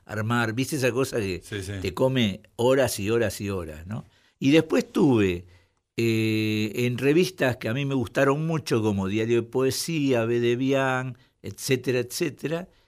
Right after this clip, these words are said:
Speaker 1: eh, y dirigí la editorial municipal de Rosario
Speaker 2: Rosario, claro.
Speaker 1: durante un año y medio.
Speaker 2: Ujú.
Speaker 1: Además, armé el primer libro de obra completa,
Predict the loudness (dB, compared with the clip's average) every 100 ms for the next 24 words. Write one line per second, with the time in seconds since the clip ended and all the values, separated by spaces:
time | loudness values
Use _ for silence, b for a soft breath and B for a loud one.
0 | _ _ _ _ -4 0 2 0 2 2
1 | 2 0 0 0 -2 -2 -2 0 2 2
2 | 2 2 4 2 -4 -4 -6 -6 -2 0
3 | 0 -2 -4 -4 -2 0 -2 -2 -4 -6
4 | -10 -12 -12 -4 -2 0 -2 0 0 0
5 | -2 -6 -10 -12 -12 -14 -12 -2 0 2
6 | 2 0 -4 -4 0 0 -2 0 0 2
7 | 0 0 0 0 0 2 2 2 0 0
8 | -6 -4 -2 -2 -2 -8 -8